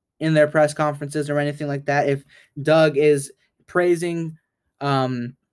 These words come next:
Jalen Hurts a lot, or if he's just, you know, I, I don't know. It's just the way this game went out, the way that things happened today, I'm not even mad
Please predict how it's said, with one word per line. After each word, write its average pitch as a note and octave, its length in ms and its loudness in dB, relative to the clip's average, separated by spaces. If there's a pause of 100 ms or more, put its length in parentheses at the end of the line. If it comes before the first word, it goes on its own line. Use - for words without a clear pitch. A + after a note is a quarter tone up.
(760)
Jalen D#3 340 4
Hurts D#3 300 2
a D3+ 40 -2
lot, D3+ 360 2
or C#3 180 0
if C3+ 120 -6
he's C#3 260 -4
just, C#3 360 -4
you C#3+ 100 -6
know, B2+ 360 -4 (1120)
I, E3+ 320 -2
I - 20 0
don't A#2+ 160 -4
know. G#2+ 240 -14
It's D#3 200 -2
just D#3+ 260 -4 (2750)
the D#3+ 140 2
way G3 240 4
this A#3 240 -4
game F3 240 -4
went D#3+ 180 -2
out, B2+ 300 -2 (420)
the D3+ 120 0
way F#3 320 2
that E3+ 200 -8
things E3 260 -4
happened D#3 340 -6
today, D#3+ 420 2
I'm D#3 200 -2
not F3+ 200 2
even C#3+ 300 -2
mad C3 460 -4